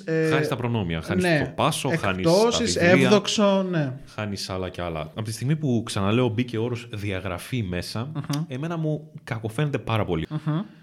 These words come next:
Speaker 2: Είδα πολλά παραδείγματα ανθρώπων, τώρα που βγήκε αυτό το θέμα στην επικαιρότητα, είδα πάρα πολλά παραδείγματα φοιτητές που πήραν πτυχίο εν τέλει, στα δέκα χρόνια, στα δώδεκα, στα δεκαπέντε, γιατί δεν υπάρχει κάποιος,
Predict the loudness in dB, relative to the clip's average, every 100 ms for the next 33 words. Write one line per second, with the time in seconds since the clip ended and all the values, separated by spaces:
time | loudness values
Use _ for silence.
0 | -6 -2 0 0 0 0 0 2 0 0
1 | 0 0 -2 -2 0 0 0 -2 -2 -2
2 | -2 -4 -4 -4 -6 -6 -6 -6 -6 -8
3 | -10 -6 -4 -2 -2 -2 -2 -2 -2 -4
4 | -4 -6 -6 -6 -6 -6 -4 -4 -2 -2
5 | -2 0 2 2 0 -8 -6 -6 -6 -6
6 | -2 0 0 -2 -8 -20 -16 -8 -6 0
7 | 0 0 -4 -8 -6 -4 -4 -4 -6 -2
8 | 0 0 -4 -6 -8 -8 -10 -2 0 2
9 | 0 -2 -2 -4 -2 -2 -2 -2 -6 -6
10 | -10 -14 -14 -10 -10